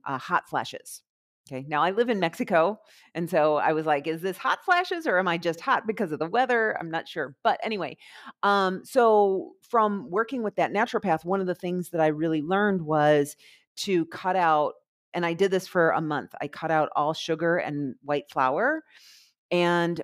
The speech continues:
my hot flashes went away. And so now what I do is I know that I can have some in my diet, and what that generally works out to is, uh, two to three servings per week.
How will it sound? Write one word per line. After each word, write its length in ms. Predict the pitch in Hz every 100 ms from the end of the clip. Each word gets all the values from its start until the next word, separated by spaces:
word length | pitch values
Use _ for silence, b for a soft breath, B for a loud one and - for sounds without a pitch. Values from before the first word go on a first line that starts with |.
| -
my 180 | 151
hot 340 | 160 - 190 -
flashes 400 | 190 175 165 143
went 200 | 156 147
away. 480 | 135 165 180 156 -
And 140 | 170
so 160 | - 156
now 400 | 165 175 277 339
what 180 | 233 170
I 140 | 151
do 520 | 143 151 147 143 139 -
is 200 | 160 151
I 120 | - 160
know 260 | 165 170
that 140 | 220 208
I 100 | 180
can 160 | 185
have 240 | 170 151 123
some 500 | - 156 143 175 208
in 220 | - 240
my 180 | 247 254
diet, 440 | 262 262 302 311 _ b b b
and 280 | - 170 170
what 160 | 175 175
that 180 | 156 160
generally 800 | 180 175 175 165 160 156 151 123 143
works 300 | 156 151 160
out 220 | 151 -
to 320 | - 151 143 -
is, 500 | 143 139 135 131 - b b b _ _ -
uh, 300 | 151 151 139 -
two 160 | -
to 80 | 254
three 260 | 240 233 226
servings 540 | - 190 208 240 254
per 200 | - 190
week. 640 | 160 170 330 349 - -